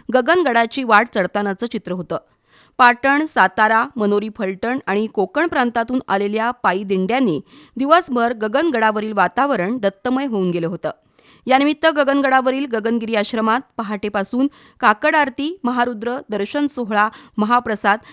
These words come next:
सायंकाळी दत्तजन्माचा मुख्य सोहळा असे कार्यक्रम पार पडले. दरवर्षी मुंबईतील श्रमिक सेवा मंडळ, पनवेलची दत्तजयंती उत्सव समिती आणि गगनगड देवस्थान ट्रस्टच्या वतीनं या सोहळ्याचं आयोजन करण्यात येतं. गगनगड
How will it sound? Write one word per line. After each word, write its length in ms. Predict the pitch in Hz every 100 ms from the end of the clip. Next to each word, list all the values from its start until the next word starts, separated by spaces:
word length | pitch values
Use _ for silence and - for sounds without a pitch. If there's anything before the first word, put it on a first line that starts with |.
| -
सायंकाळी 480 | - 269 269 269 285
दत्तजन्माचा 800 | 226 220 285 285 277 254 247 277
मुख्य 360 | 254 202 240 233
सोहळा 340 | 214 208 226
असे 260 | - 196 285
कार्यक्रम 400 | 220 196 214 233
पार 180 | 214
पडले. 280 | 165 165 156 - _ _ _ - -
दरवर्षी 480 | 269 285 277 254 302
मुंबईतील 500 | 269 240 240 240 269
श्रमिक 380 | - 240 240 285
सेवा 260 | 254 240
मंडळ, 320 | 233 226 226 320 -
पनवेलची 460 | 226 226 233 247 269
दत्तजयंती 640 | 226 214 233 233 233 233
उत्सव 320 | 220 - 226
समिती 400 | 214 202 202 247 370 - -
आणि 140 | 233
गगनगड 520 | 277 247 240 302 311 349
देवस्थान 500 | 214 220 - 277 285
ट्रस्टच्या 380 | 214 214 -
वतीनं 360 | 220 190 269 151 - - -
या 220 | 220 269
सोहळ्याचं 460 | 339 285 247 226 269
आयोजन 280 | 202 196 240
करण्यात 260 | 226 185 165
येतं. 220 | 165 156 - _ _ _ _ -
गगनगड 460 | 269 294 349 349